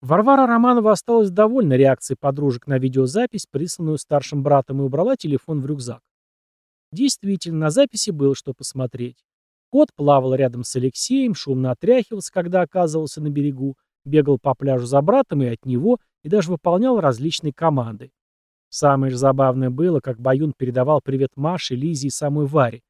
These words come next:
Кот по приказу Алексея сел на свой мощный зад, поднял правую лапу и громко мявкнул. «Согласна, котяра классный», — со скрытой завистью протянула Вика Елтонская,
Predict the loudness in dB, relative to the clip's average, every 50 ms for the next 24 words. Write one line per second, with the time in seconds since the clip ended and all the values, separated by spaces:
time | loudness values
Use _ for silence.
0 | _ _ _ _ _ _ _ _ _ 0 4 4 4 4 0 -4 -2 -2 -4 0
1 | 0 0 0 2 0 -2 -2 -2 -6 -8 -6 -4 -4 -4 -4 -4 -2 -2 -2 -2
2 | -2 -6 -6 -4 -2 0 0 0 0 -2 -4 -6 -6 -8 -6 -4 0 2 2 0
3 | _ _ 2 2 2 2 2 -2 -2 0 0 2 2 2 2 2 2 4 4 2
4 | 2 2 0 -2 0 2 2 2 2 0 0 -2 0 2 2 2 0 -4 _ -16
5 | -18 -18 -18 _ _ _ _ _ _ _ _ _ _ _ _ _ _ _ _ _
6 | _ _ _ _ _ _ _ _ _ _ _ _ -8 -2 0 0 2 2 2 2
7 | 4 4 2 0 -2 -4 -6 -8 -10 -10 -8 -6 -8 -6 -2 -2 0 0 -2 -2
8 | -4 -4 -2 0 0 -2 -2 -6 -8 -12 -18 -18 -16 -10 -6 -6 -6 -4 -2 -2
9 | -2 -2 -2 -4 -2 0 0 0 -2 -2 -6 -12 -14 -12 -12 -14 -10 -6 -2 0
10 | 0 2 2 0 -2 -2 -4 -2 -2 -2 -4 -4 -6 -10 -8 -8 -10 -12 -14 -14
11 | -14 -14 -14